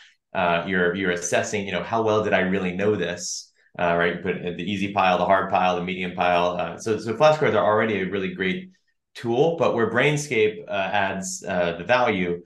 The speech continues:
is the automated spaced repetition algorithm. So as you rate your confidence and how well you knew it, uh, it's actually a one to five scale. We determine how frequently,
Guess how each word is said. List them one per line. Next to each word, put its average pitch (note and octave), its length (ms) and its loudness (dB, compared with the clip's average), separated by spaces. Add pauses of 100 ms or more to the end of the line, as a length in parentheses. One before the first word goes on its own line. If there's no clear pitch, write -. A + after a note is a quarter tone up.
(300)
is G2 280 0
the G2+ 140 0
automated F#2+ 520 2
spaced F#2+ 420 -4
repetition G2 540 -4
algorithm. B2 640 -2 (200)
So - 280 2
as A#2+ 360 0
you A#2 200 -4
rate A2 240 4
your G#2+ 160 0
confidence F#2+ 560 -2
and F#2 100 -8
how G2 180 2
well F#2+ 160 4
you F2+ 200 0
knew D#3+ 180 2
it, F2+ 240 0 (220)
uh, F2+ 260 -2
it's - 80 -8
actually F#2 280 -2
a F2 60 2
one G2+ 200 2
to F#2 80 -2
five F2+ 320 2
scale. A#2 520 -2 (240)
We C#3+ 220 -4
determine A#2+ 480 -4
how G2+ 280 2
frequently, F#2 1000 -2